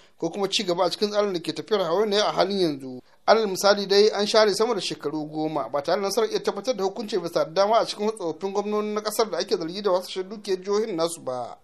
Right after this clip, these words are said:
Kuma a faɗar barista Buhari Yusuf da ke zaman lauya mai zaman kansa a nan Abuja, ai sabon tsarin na Atiku ya saba a cikin tsarin shari'ar da tarayyar Najeriya ke tafiya kanta.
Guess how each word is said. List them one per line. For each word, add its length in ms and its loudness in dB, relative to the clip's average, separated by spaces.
Kuma 380 4
a 60 2
faɗar 260 -2
barista 380 2
Buhari 300 4
Yusuf 160 -4
da 100 -2
ke 120 -4
zaman 280 0
lauya 320 4
mai 120 -6
zaman 220 0
kansa 260 0
a 60 4
nan 140 2
Abuja, 520 -6
ai 140 2
sabon 320 2
tsarin 260 2
na 100 0
Atiku 400 -6
ya 100 2
saba 280 0
a 60 -4
cikin 180 -12
tsarin 240 -2
shari'ar 260 0
da 80 -14
tarayyar 340 0
Najeriya 420 2
ke 140 -6
tafiya 340 2
kanta. 480 -2